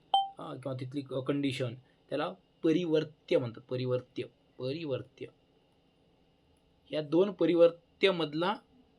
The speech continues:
कोरिलेशन म्हणजे सहसंबंध पद्धत. ही एक परि-, इथली एक परिस्थिती आहे, इथली एक परिस्थिती आहे. ह्या दोन परिस्थितीमध्ये जे काही स-,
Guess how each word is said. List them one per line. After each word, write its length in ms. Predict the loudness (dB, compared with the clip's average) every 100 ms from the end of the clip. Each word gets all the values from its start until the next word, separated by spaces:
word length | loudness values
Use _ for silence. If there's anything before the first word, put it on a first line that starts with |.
| _
कोरिलेशन 500 | 8 8 8 2 -2 -12 -20 _ _ _
म्हणजे 200 | -6 -2
सहसंबंध 600 | 0 2 2 0 -2 -4
पद्धत. 280 | -6 -10 -14 -20 _ _ _ _ _ _ _ _ _ _ _ _ _
ही 420 | -12 -2 -2 -2 -6 _ _ -8
एक 160 | -4
परि-, 160 | 2 2
इथली 240 | 2 0
एक 80 | 2
परिस्थिती 380 | 2 -2 -2 -2
आहे, 140 | -4 -6 _ _ _ -18
इथली 260 | -14 0 0
एक 100 | 2
परिस्थिती 360 | -2 -2 -4
आहे. 80 | -2
ह्या 100 | 0
दोन 200 | 2 0
परिस्थितीमध्ये 560 | 2 -2 -2 -4 -4 -4
जे 60 |
काही 180 | -2 -2
स-, 180 | -4